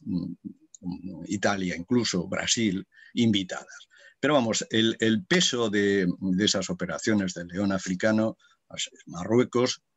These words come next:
que es el, la nación que la recoge siempre, que pone el terreno, pone la mayoría de las fuerzas, Estados Unidos con una parte importante y el resto son colaboraciones un poco puntuales. Estados Unidos en estas operaciones,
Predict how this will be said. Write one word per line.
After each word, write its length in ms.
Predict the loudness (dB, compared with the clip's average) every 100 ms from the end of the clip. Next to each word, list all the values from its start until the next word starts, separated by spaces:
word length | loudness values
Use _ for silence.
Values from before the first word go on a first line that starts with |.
| _
que 120 | -6
es 180 | -4 -6 -4
el, 260 | -6 -6 -10 -12 -10 -8
la 120 | -6
nación 380 | -4 0 0 0
que 120 | -6
la 120 | -10
recoge 440 | -10 -4 -4 -2
siempre, 480 | 0 0 0 0 -6 -8 -18 -18 _
que 180 | -14 -12
pone 340 | -8 -6 -4 -6
el 100 | -2
terreno, 480 | -2 0 0 -2 -4
pone 240 | -6 -4
la 100 | -4
mayoría 380 | -4 -4 -2 0
de 80 | 0
las 160 | 0
fuerzas, 400 | 0 0 0 0 -6 -16 -8
Estados 440 | -6 -6 -8 -6
Unidos 420 | 0 2 2 0
con 160 | -4 -10
una 160 | -10 -6
parte 240 | -6 -2
importante 640 | -2 2 2 2 2 -2 0
y 80 | 2
el 120 | 2
resto 280 | 0 -2 -4
son 160 | -4 -4
colaboraciones 760 | -6 -6 -6 -4 0 0 0
un 140 | -2 -4
poco 240 | -4 -6
puntuales. 520 | -8 -8 -6 -8 -12 _ -20 -20 -18 -16 -18 -10
Estados 500 | -2 -2 2 2 4
Unidos 400 | 4 6 6 4
en 100 | 2
estas 240 | 2 0 0
operaciones, 680 | 0 2 2 4 6 4